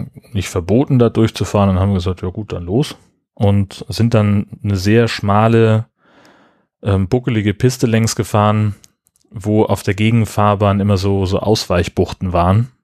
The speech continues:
Und das hat eigentlich ganz gut funktioniert. Äh, der Gegenverkehr hat sich, ähm, auch, äh, völlig klaglos, äh, in sein Schicksal ergeben und hat dann immer in die, ähm, in diese Buchten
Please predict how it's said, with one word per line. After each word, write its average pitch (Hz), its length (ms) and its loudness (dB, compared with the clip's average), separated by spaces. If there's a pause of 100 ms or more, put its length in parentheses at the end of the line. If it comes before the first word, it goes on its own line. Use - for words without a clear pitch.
Und - 580 -6
das 95 280 -2
hat 110 140 -2
eigentlich 104 240 2
ganz 110 160 0
gut 127 140 -2
funktioniert. 120 580 0
Äh, 107 160 0
der 101 100 2
Gegenverkehr 107 560 0
hat 101 160 0
sich, 117 480 -8
ähm, 98 220 0 (560)
auch, - 380 -4
äh, 95 280 0 (160)
völlig - 440 -4
klaglos, 107 760 0
äh, 104 120 -2
in 101 200 2
sein 101 220 2
Schicksal - 340 0
ergeben 104 400 2
und 95 140 2
hat - 400 -8
dann 95 260 0
immer 104 320 0
in 101 160 -4
die, 92 240 -2 (500)
ähm, 92 240 2
in 98 80 0
diese 98 200 2
Buchten 95 540 0